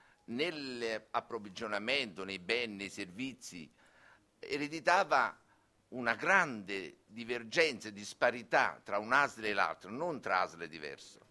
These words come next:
Tra le stesse asl della regione Campania vi era una disparità enorme dei, dei costi da sostenere per questi servizi e per questi approvvigionamenti. Ecco, da qua la centralizzazione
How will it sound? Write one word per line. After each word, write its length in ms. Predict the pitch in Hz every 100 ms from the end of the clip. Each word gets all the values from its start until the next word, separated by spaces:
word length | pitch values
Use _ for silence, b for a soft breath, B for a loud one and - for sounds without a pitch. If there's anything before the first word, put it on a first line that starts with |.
| -
Tra 160 | 104
le 140 | 110 117
stesse 420 | - 175 - 139
asl 400 | 139 156 131 101
della 280 | 101 107 104
regione 420 | 110 147 165 127
Campania 600 | 123 123 170 185 170 151 B B B
vi 140 | 120
era 120 | 160 151
una 200 | 143 139
disparità 500 | 123 - 143 139 156
enorme 500 | 156 147 98 87 78
dei, 300 | 87 76 - b b b
dei 220 | - 101
costi 640 | 98 131 104 - - 78 - b b b
da 120 | - 90
sostenere 680 | 101 - 98 104 104 92 85
per 220 | 92 85
questi 320 | 98 87 87
servizi 560 | 117 117 143 196 - 143
e 60 |
per 180 | - 107
questi 240 | 104 -
approvvigionamenti. 800 | 92 90 76 65 73 73 73 85
Ecco, 160 | 120 151
da 160 | 165
qua 420 | - 175 196 196 _ B B B B B
la 220 | 113 117
centralizzazione 1300 | - 147 123 113 110 90 98 90 - 85 76 76 73